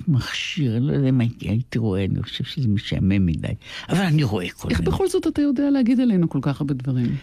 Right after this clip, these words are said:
Speaker 1: מה זה עלינו? קודם כל, קודם כל, אני לא יודע מ-, מאיזה זכות יש לך לדבר על עלינו. אני יכול לשאול אותך על עלינו, אותו עלינו, כן?
Speaker 2: אני
Speaker 1: ה-,
Speaker 2: לא יודעת,
Speaker 1: הייחוס היש-,
Speaker 2: די, על כן
Speaker 1: לא,
Speaker 2: אני
Speaker 1: לא,
Speaker 2: רוצה לדבר.
Speaker 1: הייחוס, הייחוס הישראלי שלי הוא בוודאי לא פחות.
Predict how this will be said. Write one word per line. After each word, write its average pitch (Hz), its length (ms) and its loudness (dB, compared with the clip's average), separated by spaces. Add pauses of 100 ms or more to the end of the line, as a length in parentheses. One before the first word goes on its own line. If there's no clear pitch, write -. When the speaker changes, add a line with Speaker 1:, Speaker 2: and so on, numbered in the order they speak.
(120)
Speaker 1:
מה 127 80 -2
זה 98 160 -2
עלינו? 113 520 2 (400)
קודם 160 260 0
כל, 78 340 -4 (320)
קודם 123 240 2
כל, 90 160 -4
אני 90 140 -2
לא 90 100 0
יודע 95 180 0
מ-, 98 360 0
מאיזה 113 340 0
זכות - 400 -4
יש - 200 -8
לך 87 100 -4
לדבר 90 360 0
על 95 100 0
עלינו. 90 480 0
אני 92 160 -2
יכול 104 200 0
לשאול 101 300 0
אותך 104 320 -2 (320)
על 120 180 2
עלינו, 117 420 2
אותו 104 320 2
עלינו, 110 400 0 (100)
כן? 120 200 0 (300)
Speaker 2:
אני 196 120 2
Speaker 1:
ה-, 196 60 2
Speaker 2:
לא 196 80 2
יודעת, - 240 2
Speaker 1:
הייחוס 202 220 0
היש-, 175 140 0
Speaker 2:
די, 156 80 -2
על 156 100 0
כן 175 160 -2
Speaker 1:
לא, 170 60 4
Speaker 2:
אני 202 80 2
Speaker 1:
לא, 233 80 2
Speaker 2:
רוצה 180 140 -2
לדבר. 151 280 0
Speaker 1:
הייחוס, 180 220 -2 (200)
הייחוס - 480 -2
הישראלי 113 600 0
שלי 101 380 0
הוא 98 80 -4
בוודאי 107 400 0
לא 120 240 0
פחות. - 480 -8